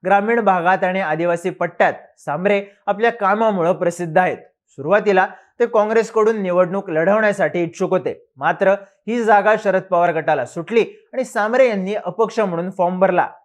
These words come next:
त्यांना वंचित बहुजन आघाडीनं पाठिंबा दिला. शिलाई मशीन हे चिन्ह मिळालेल्या सांबरे यांनी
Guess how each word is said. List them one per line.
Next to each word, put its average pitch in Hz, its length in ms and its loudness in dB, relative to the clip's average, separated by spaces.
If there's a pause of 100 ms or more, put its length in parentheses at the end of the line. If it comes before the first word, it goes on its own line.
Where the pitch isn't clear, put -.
त्यांना 190 320 0 (320)
वंचित 208 380 -2
बहुजन 190 440 0
आघाडीनं 165 560 0
पाठिंबा 180 480 0
दिला. 180 260 2 (400)
शिलाई 247 360 2
मशीन 226 400 -4
हे 202 140 -4
चिन्ह 190 340 -6
मिळालेल्या 190 480 0
सांबरे 165 440 0
यांनी 190 280 -2